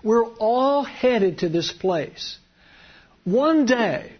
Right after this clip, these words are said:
somebody's gonna hold a memorial service for us. And the people of God will come and celebrate our homegoing. But here's the thing that, that I thought about today. Who will be there at my memorial service?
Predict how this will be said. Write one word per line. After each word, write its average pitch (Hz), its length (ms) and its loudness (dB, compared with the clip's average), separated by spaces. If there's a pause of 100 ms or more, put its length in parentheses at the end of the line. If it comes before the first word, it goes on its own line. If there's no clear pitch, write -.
(520)
somebody's 277 600 2
gonna 226 180 0
hold 214 240 2
a 214 60 0
memorial 202 560 2
service 147 440 -2
for 151 220 -2
us. - 420 -10
And 208 260 2 (260)
the 196 80 0
people 294 440 2
of 220 160 -2
God 233 320 2
will 220 160 2
come 262 480 2
and 151 220 -2
celebrate 240 560 2
our 208 160 2
homegoing. 180 720 0
But 185 120 0
here's 294 320 0
the 302 80 -2
thing 233 520 2
that, - 160 0 (320)
that 190 100 0
I 180 180 0
thought 240 220 0
about 185 240 -2
today. 143 420 -4 (1300)
Who 311 280 4
will 294 240 2
be 240 280 2
there 202 520 -2 (260)
at 196 160 -4
my 247 380 2
memorial 226 580 2
service? 139 640 -8